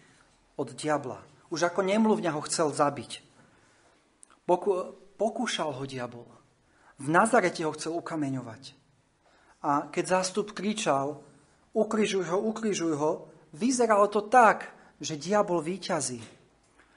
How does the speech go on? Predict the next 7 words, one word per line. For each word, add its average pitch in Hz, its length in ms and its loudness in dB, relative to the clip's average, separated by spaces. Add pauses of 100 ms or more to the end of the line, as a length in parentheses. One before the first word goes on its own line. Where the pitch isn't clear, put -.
(220)
Avšak - 320 -4
to, 160 160 -2
čo 151 80 -8
sa 147 160 -6
zdalo 143 560 -4 (560)
ako - 160 -16
prehrou, 160 720 -4